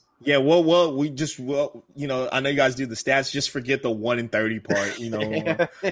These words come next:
Speaker 1: Yeah, well,
Speaker 2: Maybe
Speaker 1: just
Speaker 2: we'll lose a couple of the sets. Maybe they,
Speaker 1: You
Speaker 2: they
Speaker 1: know,
Speaker 2: won't
Speaker 1: yeah,
Speaker 2: get counted.
Speaker 1: yeah, you know, it just, just, you know, they never happen, you know. Just, they weren't streamed, didn't count, bro. <laughs> But, nah, um,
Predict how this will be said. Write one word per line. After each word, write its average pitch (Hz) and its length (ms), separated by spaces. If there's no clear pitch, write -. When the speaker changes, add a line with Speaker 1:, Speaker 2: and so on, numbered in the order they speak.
Speaker 1:
Yeah, 127 200
well, 127 320
Speaker 2:
Maybe 247 200
Speaker 1:
just 285 80
Speaker 2:
we'll 220 160
lose 208 220
a 180 60
couple 160 320
of 131 40
the 135 100
sets. 120 380
Maybe 151 220
they, 156 100
Speaker 1:
You 202 60
Speaker 2:
they 208 60
Speaker 1:
know, 208 200
Speaker 2:
won't - 140
Speaker 1:
yeah, 214 400
Speaker 2:
get 190 60
counted. - 320
Speaker 1:
yeah, 247 280
you 202 200
know, 233 260
it 202 320
just, 175 220
just, - 380
you 175 160
know, 160 140
they 156 160
never 151 220
happen, 143 360
you 123 100
know. 127 300
Just, - 260
they 113 80
weren't 131 200
streamed, 143 420
didn't 120 200
count, 143 240
bro. 127 220
<laughs> - 0
But, 120 160
nah, 107 560
um, 98 140